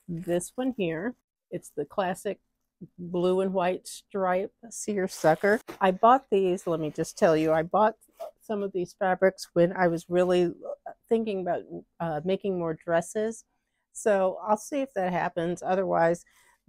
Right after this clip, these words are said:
th-, something like this is good for, it would be good for a shirt too as well. So I'll see. Sometimes I do buy fabric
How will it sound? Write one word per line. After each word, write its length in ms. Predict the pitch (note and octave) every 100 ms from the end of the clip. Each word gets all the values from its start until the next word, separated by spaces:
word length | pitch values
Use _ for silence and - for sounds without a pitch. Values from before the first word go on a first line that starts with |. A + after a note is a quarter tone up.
| E3+
th-, 140 | F#3 G3
something 400 | A#3 G#3 A3 F#3+
like 200 | F3 E3+
this 720 | E3 E3+ F3+ F3+ G3+ - - - - - G3+
is 340 | F3+ F3 F3+
good 480 | F3 G3 G#3 G3 G3
for, 440 | - F#3+ F3 E3 C#3
it 140 | G#3+
would 140 | A3+
be 100 | G#3
good 200 | F#3+ G3+
for 220 | - D#3+ D3+
a 40 |
shirt 440 | - - F#3 C3+ - -
too 280 | F#3 E3 C#3
as 140 | C#3
well. 300 | D#3+ C#3+ C#3
So 320 | - D#3 C#3 -
I'll 140 | C#3+
see. 420 | C#3+ - D#3 D3 - - - - -
Sometimes 480 | - A3+ A#3+ G#3
I 100 | F#3+
do 200 | F3 F3+
buy 240 | F3+ F3+ F#3
fabric 500 | - F3 F3 E3+